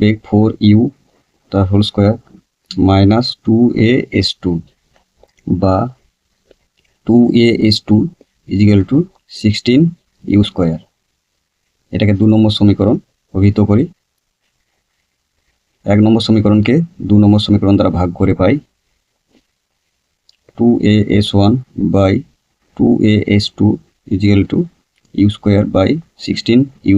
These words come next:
স্কয়ার বা এস ওয়ান by এস টু is equal to one by sixteen। অতএব এস ওয়ান is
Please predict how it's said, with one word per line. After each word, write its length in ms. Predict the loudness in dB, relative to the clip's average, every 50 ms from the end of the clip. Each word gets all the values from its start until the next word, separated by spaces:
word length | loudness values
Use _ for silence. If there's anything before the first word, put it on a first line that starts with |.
| 0 -2
স্কয়ার 260 | -4 -4 -2 -2 -4 -8 _ _ _ _ _ _ _ _ _ _ -20 -14 -10 -8 -4
বা 160 | -2 0 0 0 0 -2 -4 _ _ _ _ _ _ _ -20 -20 _ _ _ _ _ _ _ _ _ _ _ _ _ _ _ _ _ _ _ _ _ _ _ _ _ _ _ _ _ _ _ _ _ _ _ _ _ _ _ _ -8 -4 -2 -2
এস 80 | -2 -2 -2
ওয়ান 160 | 0 0 0 0 -2 -4 -2 0
by 140 | 0 2 0 0 -4 -6 -8 -4 -4
এস 100 | -2 -2 -4 -4 -2
টু 100 | 0 0 0 -2 -4 -12 _ _ _ _ _ -6
is 140 | -4 -2 -2
equal 200 | 0 0 0 0 0 -2
to 60 | -2 -4 -4 -6 -4 0
one 100 | 0 2 2 2
by 80 | 0 0 -2 -4
sixteen। 340 | -8 -10 -6 -2 0 0 0 -2 _ _ -20 -20 _ _ _ _ -14 -8
অতএব 280 | -2 0 0 0 0 -4 _ _ _ _ _ _
এস 200 | -4 -2 -2 -2 -2 -2
ওয়ান 160 | 0 0 -2 -2 -2 -4
is 80 | -4